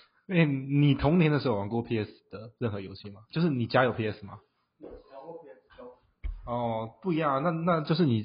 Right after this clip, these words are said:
Speaker 1: 童年比较幸福啊。像我童年的时候都只能去别人家玩，然后就会，
Speaker 2: 嗯。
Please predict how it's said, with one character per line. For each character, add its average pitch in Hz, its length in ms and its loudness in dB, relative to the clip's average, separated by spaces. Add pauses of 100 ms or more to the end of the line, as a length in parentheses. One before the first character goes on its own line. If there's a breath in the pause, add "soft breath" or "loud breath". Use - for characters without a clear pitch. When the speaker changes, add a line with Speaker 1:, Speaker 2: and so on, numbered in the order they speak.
(280)
Speaker 1:
童 120 160 0
年 123 100 0
比 104 60 -4
较 101 80 -4
幸 113 180 -8
福 98 200 -18
啊。 107 240 -14
像 170 160 0
我 117 80 0
童 127 100 -2
年 131 140 -2
的 - 0 -
时 - 20 -2
候 117 80 -2
都 131 100 -2
只 120 80 -6
能 104 80 -4
去 113 80 -2
别 107 140 -6
人 98 140 -8
家 98 160 -2
玩， - 280 -6 (300 soft breath)
然 113 100 -2
后 120 40 -2
就 143 80 0
会， 147 100 4
Speaker 2:
嗯。 156 220 -10